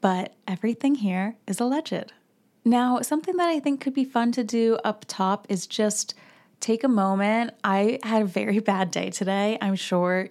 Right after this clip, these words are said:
you might have too. Doesn't it kind of feel like every day nowadays, it's like a coin flip? It's either okay or it's the worst day ever. So something that I've been doing, and I write about this on my Substack newsletter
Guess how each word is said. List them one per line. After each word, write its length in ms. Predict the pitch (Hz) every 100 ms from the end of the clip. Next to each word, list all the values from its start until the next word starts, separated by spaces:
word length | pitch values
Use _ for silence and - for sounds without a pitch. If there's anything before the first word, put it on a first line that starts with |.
| _
you 260 | 185 170 185
might 240 | 185 190
have 260 | 190 226 226
too. 200 | - 180
Doesn't 240 | 180 208 247
it 120 | 285
kind 120 | 339
of 60 | 330
feel 220 | 208 202
like 160 | 202
every 240 | 196 180 196
day 180 | 190 185
nowadays, 580 | 196 202 196 202 196 - -
it's 100 | -
like 140 | 415 233
a 60 |
coin 280 | 202 190 175
flip? 340 | - - - - -
It's 160 | 233 240
either 640 | 240 233 226 208 208 - -
okay 540 | 254 233 240 247 254
or 160 | 214 196
it's 120 | -
the 140 | 196
worst 260 | 185 185 -
day 100 | 165
ever. 360 | 170 - 214 - - -
So 500 | - 220 208 202 -
something 340 | - 226 226 285
that 180 | 294 -
I've 240 | 202 196
been 200 | 208 185
doing, 480 | 196 190 185 202 202
and 100 | 185
I 80 | 185
write 180 | 185
about 260 | 185 185 -
this 160 | 190 185
on 80 |
my 80 | 196
Substack 600 | 202 202 202 - 214 208
newsletter 560 | 220 214 226 220 220